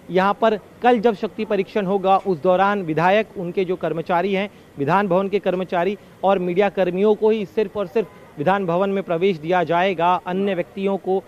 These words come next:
विधान भवन में आने की इजाज़त नहीं होगी।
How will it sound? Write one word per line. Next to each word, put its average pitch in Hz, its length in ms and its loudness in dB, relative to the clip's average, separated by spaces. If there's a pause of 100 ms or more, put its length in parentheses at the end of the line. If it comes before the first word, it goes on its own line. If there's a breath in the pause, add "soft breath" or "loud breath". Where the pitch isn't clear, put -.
(200 loud breath)
विधान 180 280 2
भवन 185 200 2
में 190 160 -2
आने 185 280 -6
की 185 200 -10
इजाज़त 180 480 0
नहीं 160 440 -4
होगी। 185 480 -2